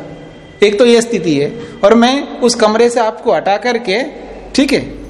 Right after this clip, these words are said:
और आपको अवसर दे रहा हूं, आप मेहनत करो मुक्ति के लिए, आपको अवसर दे रहा। तो ये अवसर देना अपने आप में बहुत बड़ा फल है ना। ऐसा ही अवसर उसको भी मिलेगा त्याग करने वाले को,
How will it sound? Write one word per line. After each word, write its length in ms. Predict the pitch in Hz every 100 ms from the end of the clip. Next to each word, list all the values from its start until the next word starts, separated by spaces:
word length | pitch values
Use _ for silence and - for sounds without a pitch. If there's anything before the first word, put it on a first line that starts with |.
| - - -
और 220 | 165 185
आपको 420 | 185 202 208 -
अवसर 280 | 254 196 220
दे 160 | 170 156
रहा 120 | 143
हूं, 100 | 151
आप 280 | 185 190 185
मेहनत 360 | 170 185 196 -
करो 160 | 180 170
मुक्ति 320 | 165 - 143
के 120 | 135
लिए, 300 | 123 135 - 156
आपको 260 | 147 -
अवसर 200 | 160 165
दे 180 | 120 123
रहा। 100 | 107
तो 260 | - - 220
ये 160 | 226
अवसर 400 | 220 202 196 277
देना 340 | 226 196 208 277
अपने 240 | 254 262
आप 140 | 269 262
में 180 | 285
बहुत 140 | 247 254
बड़ा 200 | 269 269
फल 220 | 247 185
है 80 | 190
ना। 200 | 240 - - - - - - - -
ऐसा 320 | 214 247 302
ही 100 | 370
अवसर 440 | 311 262 254 285 277
उसको 440 | 247 208 - 277
भी 140 | 294
मिलेगा 500 | 294 240 233 220 220
त्याग 440 | 160 - 220 196 190
करने 280 | 190 180 170
वाले 260 | 147 135
को, 220 | 135 156